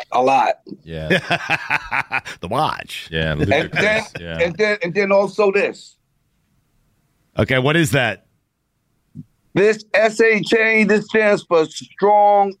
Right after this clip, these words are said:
Speaker 1: arm.
Speaker 2: Mm.
Speaker 1: And I know y'all know the rapper Flo Rida.
Speaker 2: Yeah, of
Speaker 3: Yep.
Speaker 2: course.
Speaker 3: Yeah.
Speaker 1: Me and Flo Rida, yeah, we the best of friends, man. This is his management company, you know, and, and, and Flo Rida, Flo Rida's manager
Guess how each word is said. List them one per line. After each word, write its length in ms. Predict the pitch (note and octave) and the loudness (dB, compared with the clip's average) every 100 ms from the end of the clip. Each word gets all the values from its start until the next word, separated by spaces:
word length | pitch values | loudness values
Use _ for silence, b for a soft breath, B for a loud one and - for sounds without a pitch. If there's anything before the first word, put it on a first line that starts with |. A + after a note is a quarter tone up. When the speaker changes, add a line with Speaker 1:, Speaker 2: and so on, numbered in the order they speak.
| - | 0
Speaker 1:
arm. 440 | E3 C#3+ G#2+ E2+ _ _ - | 2 2 -2 -6 _ _ -18
Speaker 2:
Mm. 240 | F2+ F#2 | -14 -4
Speaker 1:
And 400 | C#3+ D3+ D3 C#3 - _ _ | -2 0 0 -4 -10 _ _
I 80 | D3 | -4
know 160 | G#3+ B3 | 0 0
y'all 180 | A#3+ G#3+ | 2 0
know 160 | G#3 | 0
the 80 | F#3+ | 0
rapper 340 | F#3 G#3+ E3+ D#3+ | 0 0 -2 -8
Flo 320 | F#3+ A3 G3+ | 0 2 2
Rida. 420 | D#3+ C#3+ C#3+ D3 _ - | 2 2 0 -6 _ -4
Speaker 2:
Yeah, 200 | F#2+ G2+ | -2 0
of 80 | G2+ | 0
Speaker 3:
Yep. 200 | G2 B2 | 0 0
Speaker 2:
course. 300 | E2+ - - | -4 -8 -2
Speaker 3:
Yeah. 280 | G#2+ D3+ A#2 - _ | 0 0 -2 -8 _
Speaker 1:
Me 120 | C3 G3 | -4 -2
and 80 | - - | -4 0
Flo 200 | G#3 G3+ | 2 2
Rida, 440 | G3+ F#3 F3 E3+ - _ - | 2 2 0 -2 -10 _ -2
yeah, 60 | F3+ | -2
we 140 | G#3 | 0
the 60 | G3 | 0
best 300 | E3+ F3+ E3+ | 2 2 0
of 100 | - | -4
friends, 320 | E3+ D#3+ C3+ | -2 -2 -2
man. 200 | D#3 D#3 | -2 0
This 140 | G3 G3 | 0 -2
is 120 | F#3+ | 0
his 180 | F#3+ D3+ | 0 2
management 580 | E3+ E3 D3+ A#2+ C3+ - | 0 0 -2 -4 -4 -2
company, 480 | C#3 B2+ A#2+ G#2+ b b b - | -2 -2 -2 -4 b b b -2
you 100 | B2 | 0
know, 200 | D3+ D#3+ | 2 2
and, 120 | C#3+ C#3 | -2 -2
and, 140 | C3+ C#3 | -4 -2
and 180 | C#3 C#3 | -4 -2
Flo 220 | - G#3 A3 | 0 2 2
Rida, 440 | G3 F3 E3+ D#3 _ _ - | 2 2 0 -2 _ _ -2
Flo 220 | G3+ A#3 | 2 4
Rida's 400 | A#3 A3+ A3 E3+ | 4 2 0 -6
manager 680 | G3 A#3 A#3 G#3 D#3 F3+ | 0 2 0 -2 0 0